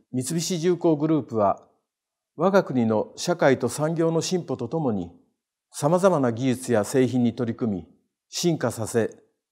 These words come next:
次の世代に受け継ぐことで、世の中のニーズの変化に応えてきました。しかし、当社グループを取り巻く現在の事業環境に目を向けると、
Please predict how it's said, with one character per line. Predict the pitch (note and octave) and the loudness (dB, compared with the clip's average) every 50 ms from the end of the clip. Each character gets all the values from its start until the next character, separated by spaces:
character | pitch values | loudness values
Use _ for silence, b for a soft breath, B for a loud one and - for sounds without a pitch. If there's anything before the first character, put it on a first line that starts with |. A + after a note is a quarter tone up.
| _ _ - | _ _ -10
次 | - - D#3 F3 F#3 | -8 -4 0 0 2
の | F3 | 2
世 | D#3+ - D#3+ C#3+ | 2 2 0 2
代 | C#3+ C#3 C#3 | 2 0 0
に | C#3 D3+ D#3+ - | 0 -2 -2 -2
受 | - C3 | -2 -2
け | A#2 D#3+ D3 - | 0 0 0 0
継 | - | -2
ぐ | C3+ A2+ | -6 -6
こ | - A#2+ A#2+ | -6 -6 -4
と | - C#3+ B2 | -2 0 2
で、 | A#2 G2+ G2 - - _ _ _ _ _ _ - | 2 2 0 -2 -8 _ _ _ _ _ _ -2
世 | A#2+ C3+ C#3+ | 0 0 2
の | D#3 | 4
中 | D#3 D3 - C#3+ B2+ | 2 2 2 2 2
の | A#2 A2+ | 2 2
ニ | A#2+ C#3 C#3+ C3 | 2 2 0 0
ー | |
ズ | A2 A#2 | 0 0
の | A#2 A2 | -2 0
変 | G#2+ B2+ C3 B2+ | 0 -2 -2 -2
化 | B2+ B2 B2 | -2 -4 -4
に | C#3+ D3 - - _ - | -4 -4 -6 -8 _ -10
応 | - B2+ - | -8 -2 0
え | C3+ A#2 | 0 0
て | A#2 G#2+ | 0 -2
き | - - | -6 -6
ま | G2+ G2 F2+ | -6 -6 -6
し | - - | -6 -8
た。 | - E2 D#2+ - _ _ _ _ _ _ _ _ _ _ _ | -8 -8 -10 -10 _ _ _ _ _ _ _ _ _ _ _
し | - - | -14 -4
か | - - D3 C3+ | 2 4 4 4
し、 | - - - - - - _ _ _ _ _ _ _ _ | 4 0 -10 -12 -16 -20 _ _ _ _ _ _ _ _
当 | - F3 F3 | -2 0 0
社 | E3+ F#3 F3+ | 2 2 2
グ | E3+ F#3+ | 2 4
ル | F#3+ F3+ | 4 2
ー | D#3+ | 2
プ | - - C3 | 2 0 0
を | A#2+ | 0
取 | B2 C#3+ C#3+ D3 | 0 -2 -2 -2
り | D#3 | -2
巻 | D#3+ D#3 D#3 - | -2 -4 -4 -2
く | B2 G#2 F2+ - - A#2+ | -4 -4 -4 -4 -8 -8
現 | B2+ C3+ F3 G#3+ A3 | -4 0 0 0 2
在 | G3+ G3 D#3 C3 | 2 2 2 2
の | B2 A2+ G#2 | 2 0 0
事 | A2 A#2+ | -2 0
業 | A#2+ D3 D3+ D3 | 0 0 0 0
環 | - D#3 D3 C3+ | 0 -4 -4 -4
境 | - C#3 B2 A2 | -2 -2 -2 -2
に | G#2+ G#2 G#2 | -2 -2 -2
目 | B2 C#3 | 0 0
を | C3+ | 0
向 | A#2 A2 G2+ | -2 -2 -4
け | - A2+ | -4 -4
る | G2+ G2+ - | -6 -6 -6
と、 | - G2 F2 - - - | -6 -6 -6 -6 -8 -14